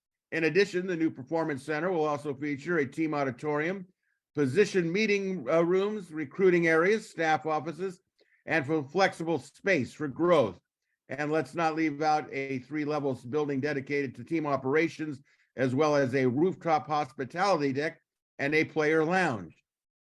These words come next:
No completion date has been announced for the football center, nor has any official name be given to it other than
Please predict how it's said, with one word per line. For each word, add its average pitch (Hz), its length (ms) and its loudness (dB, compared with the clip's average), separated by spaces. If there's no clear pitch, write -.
No 208 240 4
completion 170 640 -2
date 147 200 4
has 151 200 0
been 131 140 -2
announced 175 360 0
for 156 100 -12
the 143 80 -6
football 143 440 -2
center, 143 320 -4
nor 156 200 0
has 139 180 2
any 151 280 -4
official 143 420 -6
name 151 380 -4
be 131 140 2
given 160 640 0
to 202 220 0
it 143 220 -2
other 156 240 0
than 147 400 0